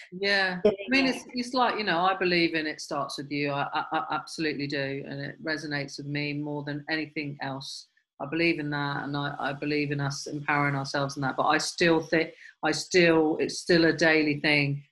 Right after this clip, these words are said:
Speaker 1: to show up, to put myself out there. I feel like I'm taking a risk, risk of judgment, risk of opinion, risk of so, somebody going, "Oh God, you're not saying that again," or whatever. But do you know what I mean? It's, it, it is a continual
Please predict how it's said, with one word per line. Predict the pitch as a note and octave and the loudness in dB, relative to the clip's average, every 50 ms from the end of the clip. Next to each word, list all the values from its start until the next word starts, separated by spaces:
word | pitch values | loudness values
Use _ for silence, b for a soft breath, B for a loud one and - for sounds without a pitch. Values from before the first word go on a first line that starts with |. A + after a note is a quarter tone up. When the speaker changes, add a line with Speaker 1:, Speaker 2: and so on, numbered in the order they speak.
| _ _ | _ _
Speaker 1:
to | - - | -6 -2
show | - - - E3 D3+ C#3+ C#3+ C#3+ | 0 2 2 2 2 2 2 2
up, | C#3 C3+ C3+ C3+ - - - | 2 2 0 -2 -4 -10 -14
to | - D3 - - | -16 -14 -4 -4
put | E3 C#3 C#3 | -2 -2 -2
myself | D3 C#3+ - D#3 C#3+ C#3+ C#3+ C#3+ | -2 -2 0 0 0 0 0 2
out | C#3+ C3+ C#3 C3+ | 2 2 2 2
there. | C#3 C#3 C#3 C3+ | 0 2 2 2
I | C#3 C3+ | 0 0
feel | - E3+ D3+ | 0 0 2
like | D3 C#3+ C#3+ - | 2 0 0 -2
I'm | D3+ C#3+ | -4 -2
taking | C#3+ - D3+ D3 C#3+ - D3 C#3+ | 0 0 0 0 0 -2 -2 -2
a | C#3 | -2
risk, | C3+ C#3 C3+ C3+ C#3 - - - - | -2 -2 -2 -4 -4 -8 -10 -10 -6
risk | D#3 D#3+ D#3+ D3+ - - - | -2 -2 -2 -2 -4 -6 -10
of | C#3+ C#3+ | -10 -4
judgment, | - E3 D3 C#3+ C#3+ - C#3+ C#3 C#3 C#3 C#3 | -2 0 0 0 -2 -4 -6 -6 -6 -4 -4
risk | D3+ D3+ D3 - - D#3 | -4 -4 -4 -4 -8 -8
of | D3 | -8
opinion, | D3 C#3+ - - D3 C#3+ C#3+ C#3+ C#3 C#3 C3+ C#3 B B B B B B _ - | -8 -6 -4 -2 0 0 2 2 0 0 -2 -6 B B B B B B _ -4
risk | D#3 D#3 D3 D3 - - - | -2 -2 -2 -2 -4 -6 -6
of | D3+ C#3+ | -6 -6
so, | - - E3 D3+ D3 D#3 - | -2 0 2 2 2 0 -2
somebody | D3 - - D3 C#3+ C#3+ D3 | -4 -6 -4 -2 -2 0 0
going, | C#3+ D3 C#3 D3 | 0 2 2 2
"Oh | C#3+ C#3+ C#3 C#3+ | 2 2 0 0
God, | - D#3+ C#3 C3 C3 - | 2 2 2 2 2 0
you're | D3 C#3+ | -2 -2
not | C#3 C#3+ - | -2 -4 -4
saying | - D3+ D3 C#3+ C#3 C#3+ | -4 -2 -2 0 0 -2
that | C#3 C#3 C#3 | -2 -2 -2
again," | C3+ A#2+ C#3+ C#3 C3 C3 | -2 0 0 0 0 0
or | C3+ | 0
whatever. | C#3 C#3 C#3 D3 D3 D3 C3+ | 0 0 0 2 2 2 2
But | C3+ - - - | 0 -2 -6 -2
do | D#3+ F3+ | 2 4
you | F3+ | 4
know | E3+ | 4
what | E3 E3+ | 4 4
I | |
mean? | F3 F3+ F3 E3 D3+ C#3+ | 4 4 4 4 4 2
It's, | D3+ - - - - b b b b b b b b _ _ _ _ _ _ _ _ _ _ | 0 0 -4 -8 -14 b b b b b b b b _ _ _ _ _ _ _ _ _ _
it, | - - - - - | -14 -14 -14 -12 -8
it | - A2+ - - - F#3 F#3 - - F#3+ | -8 -8 -4 0 2 4 4 6 6 6
is | F#3+ F3+ | 6 6
a | F3+ F3 | 4 4
continual | - - F3 E3 - - F#3 F#3 F3+ E3+ E3 D#3+ D#3 D#3 D3+ D3 D3 D#3 - | 4 0 0 0 2 2 4 4 6 6 6 6 4 4 2 2 0 -2 -4